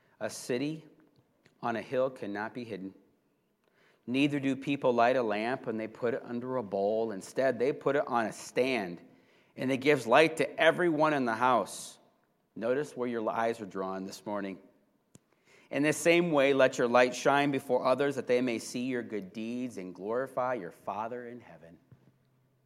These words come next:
Peter picked up on this, friends. He says, "Live such good lives, uh, inside of the pagans or unbelievers, that though they accuse you of doing wrong, they may see your good deeds and glorify your Father in heaven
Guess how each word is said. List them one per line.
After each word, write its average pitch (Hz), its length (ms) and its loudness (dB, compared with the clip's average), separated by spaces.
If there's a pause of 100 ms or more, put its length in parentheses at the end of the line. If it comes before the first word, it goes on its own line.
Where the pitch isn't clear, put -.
(600)
Peter 160 340 -8
picked - 300 -12
up 113 160 -8
on 107 140 -10
this, 107 160 -18
friends. 101 480 -6 (540)
He 135 120 -6
says, 131 300 0
"Live 165 360 0
such - 460 0
good 139 220 4
lives, 113 800 6 (720)
uh, 135 320 2 (880)
inside 160 460 0
of 175 80 -2
the 135 80 -2
pagans 147 440 -2
or 120 140 2
unbelievers, 156 640 -2
that 127 220 2
though 143 180 4
they 135 180 0
accuse 165 540 -8
you 185 160 -8
of 113 160 -8
doing 127 300 -2
wrong, 123 500 0
they 113 160 -2
may 101 200 -8
see - 340 -12
your 147 100 -10
good 120 260 -12
deeds 135 300 -12
and 139 200 -14
glorify 151 600 -14
your 151 160 -10
Father 135 400 -4
in 131 80 -8
heaven 131 320 -8